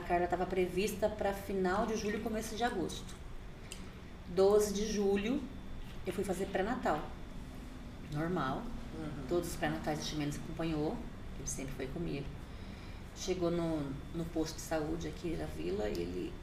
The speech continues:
Speaker 1: ela, o médico falou, nem cheguei a passar com o médico.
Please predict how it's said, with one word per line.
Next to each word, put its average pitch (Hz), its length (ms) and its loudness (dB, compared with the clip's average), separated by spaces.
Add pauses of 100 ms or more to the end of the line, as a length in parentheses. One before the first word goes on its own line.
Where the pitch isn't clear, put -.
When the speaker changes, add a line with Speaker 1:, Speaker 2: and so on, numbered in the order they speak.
(160)
Speaker 1:
ela, 180 340 -2
o 165 260 -2
médico 151 420 -2
falou, 151 400 -2 (200)
nem 165 140 2
cheguei 226 240 0
a 233 40 -4
passar 233 200 0
com 240 100 -2
o 262 40 6
médico. - 380 0